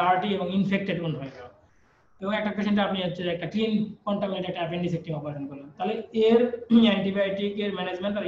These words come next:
এর অ্যান্টিবায়োটিকের ম্যানেজমেন্ট কিন্তু পার্থক্য থাকবে, কারণ এই পেশেন্টে already সে ইনফেক্টেড এবং তার ইনফেকশন রেট অনেক বেশি, এই পেশেন্টের রিকভারি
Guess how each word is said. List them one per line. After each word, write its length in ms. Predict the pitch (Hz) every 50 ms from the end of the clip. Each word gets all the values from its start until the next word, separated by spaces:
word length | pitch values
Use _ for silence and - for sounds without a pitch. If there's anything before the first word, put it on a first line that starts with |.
| 185
এর 140 | 190 190 190 190 190 - -
অ্যান্টিবায়োটিকের 540 | 185 170 165 175 175 170 170 180 180 180 175
ম্যানেজমেন্ট 280 | 170 175 170 175 202 202 185
কিন্তু 140 | 185 175 - -
পার্থক্য 320 | 175 160 - - 170 - - 147 151
থাকবে, 200 | 147 131 - - - - - _ _ _ _ _ _ _ _ -
কারণ 140 | 180 190 202
এই 60 | 202 202 208
পেশেন্টে 340 | 202 214 226 226 226 233 233 233 - - 196
already 300 | 202 214 220 233 226 254 -
সে 60 | 220 220 202 190
ইনফেক্টেড 420 | - 196 185 185 190 180 160 - - - - - - _ _
এবং 100 | _ 185 170
তার 100 | 196 196 202 196
ইনফেকশন 300 | 180 202 208 - 233 202 202
রেট 100 | 214 208 196 185
অনেক 120 | 196 208 190 170 165
বেশি, 180 | 151 - 147 139
এই 60 | 156 170
পেশেন্টের 300 | 190 190 196 208 202 190 185
রিকভারি 300 | 196 - 220 208 208 208